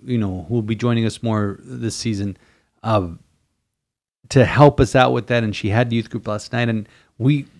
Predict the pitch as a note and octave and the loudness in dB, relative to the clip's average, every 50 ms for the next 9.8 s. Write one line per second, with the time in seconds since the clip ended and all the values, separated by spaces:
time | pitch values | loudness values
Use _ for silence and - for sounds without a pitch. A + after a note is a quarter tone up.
0 | D#2 _ _ B2+ B2+ B2+ A2+ G2+ _ - - - - C3 C3+ A#2 - - - A#2 | -20 _ _ -4 -4 -4 -4 -2 _ 0 0 0 -4 -6 -6 -6 -10 -12 -12 -12
1 | - - - - - F#3 G3 G3 - - F3+ F3 D#3 - E3+ D#3+ E3 E3 C#3+ - | -12 -8 -6 -2 0 0 0 0 -2 -2 -2 -2 -2 -4 -6 -6 -6 -8 -8 -10
2 | - C#3 B2+ B2+ B2 - - C#3 C#3 C#3 C#3 C#3+ C3 B2 A#2+ - _ - - G2+ | -10 -8 -8 -8 -8 -6 -6 -6 -6 -2 -2 -4 -4 -4 -6 -12 _ -14 -10 -8
3 | A2 G#2 - _ - - - - A#2+ D3 D#3+ D#3 C3+ - D3+ D3 D3 B2+ A#2+ A2 | -8 -8 -8 _ -18 -18 -8 -2 0 2 2 2 2 2 0 0 0 0 -2 -2
4 | - C3 B2+ A#2+ A#2+ G#2+ - - D3+ D3+ C#3+ B2+ - - _ _ _ _ _ _ | -2 -2 -2 -2 -4 -4 -6 -6 -6 -4 -6 -6 -8 -12 _ _ _ _ _ _
5 | - B2 A#2 A2 G#2+ G2+ - G#2 G#2+ G#2 G2+ G2+ A2 C#3 C#3 A#2+ - C3 B2+ C3 | -4 -2 -2 0 -2 -4 -6 -6 -6 -6 -4 0 2 2 2 0 -2 -2 0 2
6 | C3 C3 - - B2+ A2 - - C#3 C#3+ C3 - C#3 C3+ C3 A#2+ - - C#3+ C3 | 2 0 0 -4 -6 -8 -4 -4 -4 -4 -4 -4 -6 -6 -6 -6 -4 -4 -4 -4
7 | A#2 F2+ G#2+ B2 B2 - - C#3 C3+ B2+ A2 A#2+ A#2 A#2 G2+ G2+ A#2+ A#2+ A#2+ A#2+ | -2 0 -2 -2 -2 -4 -6 -6 -6 -4 -4 -4 -6 -6 -4 -2 -2 -2 -2 -2
8 | B2 A2+ G#2 - A2+ A2+ G#2+ G#2 - - - C#3 C3+ B2+ A#2+ A2 G#2 - B2 A#2+ | -4 -4 -6 -8 -10 -10 -10 -10 -12 -8 -6 -2 -2 0 -2 -2 -2 -4 -6 -4
9 | B2+ B2+ B2 B2 A#2+ A2+ G#2+ - B2 B2 A#2 B2+ B2 B2 C3 A#2+ | -4 -4 -4 -4 -4 -6 -6 -6 -8 -8 -6 -8 -6 -6 -6 -6